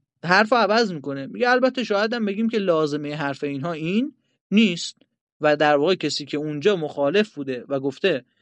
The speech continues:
خبر می‌تونه منصوب بشه، اینجا نگه، اینجا نگه که خبر می‌تونه منصوب بشه. چرا؟ به خاطر اینکه اونجا فاصله وجود نداشت بین ما و معمولهاش، اما اینجا بین ما و معمولهاش فاصله وجود دارد. درست شد؟ خلاصه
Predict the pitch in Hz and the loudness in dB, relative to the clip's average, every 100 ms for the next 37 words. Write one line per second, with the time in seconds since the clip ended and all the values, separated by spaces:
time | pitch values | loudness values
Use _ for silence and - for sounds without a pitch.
0 | _ _ - 147 180 175 139 131 151 143 | _ _ 0 4 4 4 0 -6 -8 -6
1 | 143 139 160 156 151 254 226 240 254 269 | -6 -6 -8 -10 -6 -2 2 2 4 2
2 | 165 147 156 _ _ _ 156 147 180 190 | 2 -2 -6 _ _ _ -8 -2 0 2
3 | 202 160 139 139 135 135 135 131 135 131 | 0 0 -2 -4 -2 0 -2 -4 -6 -6
4 | 131 131 131 127 139 - 180 220 190 139 | -6 -12 -14 -14 -8 0 2 2 0 -2
5 | - 185 180 131 143 135 170 147 135 127 | -2 -4 -6 -8 -6 0 0 0 -4 -6
6 | 135 156 135 131 160 135 131 135 190 226 | -6 -4 -4 -4 -6 -6 -6 -2 0 0
7 | 262 247 233 208 202 190 180 160 170 156 | 0 2 2 2 2 2 0 -2 -4 -6
8 | 151 147 131 - _ - _ 147 175 226 | -4 -4 -6 -12 _ -20 _ 0 2 4
9 | 185 196 202 156 139 139 135 131 135 139 | 4 2 2 -2 -6 -4 -4 -2 -4 -4
10 | 123 139 135 131 139 208 - - _ _ | -6 -8 -8 -4 -2 -2 -4 -12 _ _
11 | - 139 123 135 202 190 135 131 131 131 | 0 2 2 2 2 2 -4 -10 -10 -6
12 | 127 123 123 127 139 _ _ 120 123 170 | -6 -6 -10 -14 _ _ _ -16 -8 -4
13 | 185 _ _ _ _ _ _ _ _ _ | -4 _ _ _ _ _ _ _ _ _
14 | _ _ _ 185 208 214 214 208 | _ _ _ 2 2 2 0 -2